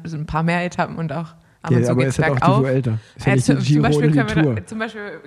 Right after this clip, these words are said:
Speaker 1: über ein ganz interessantes Thema können wir sprechen. Äh, ähm, Ángel López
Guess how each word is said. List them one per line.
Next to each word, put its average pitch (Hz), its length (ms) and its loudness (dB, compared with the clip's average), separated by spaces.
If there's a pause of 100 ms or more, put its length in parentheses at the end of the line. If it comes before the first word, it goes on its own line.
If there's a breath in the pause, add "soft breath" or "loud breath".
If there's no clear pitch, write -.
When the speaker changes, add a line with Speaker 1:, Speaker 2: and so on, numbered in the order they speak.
(100)
Speaker 1:
über 190 140 -8
ein 175 100 -4
ganz 208 300 -2
interessantes 202 600 -2
Thema 175 280 -2
können 170 180 -4
wir 175 80 0
sprechen. 202 500 0 (420 loud breath)
Äh, 202 120 0 (680 loud breath)
ähm, 180 440 0
Ángel 214 400 -2
López 220 420 -10